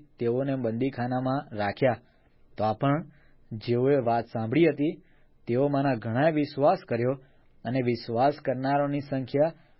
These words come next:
આશરે પાંચ હજારની થઈ. બીજા દિવસે તેઓના અધિકારીઓ,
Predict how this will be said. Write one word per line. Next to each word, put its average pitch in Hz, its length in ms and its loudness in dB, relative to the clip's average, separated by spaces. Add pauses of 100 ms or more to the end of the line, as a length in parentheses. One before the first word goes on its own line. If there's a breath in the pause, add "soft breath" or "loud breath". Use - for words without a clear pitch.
(140)
આશરે 127 600 -2
પાંચ 139 580 -6 (260)
હજારની 131 480 0
થઈ. 135 280 2 (760)
બીજા 165 220 4
દિવસે 185 480 4
તેઓના 160 640 0
અધિકારીઓ, 139 840 -2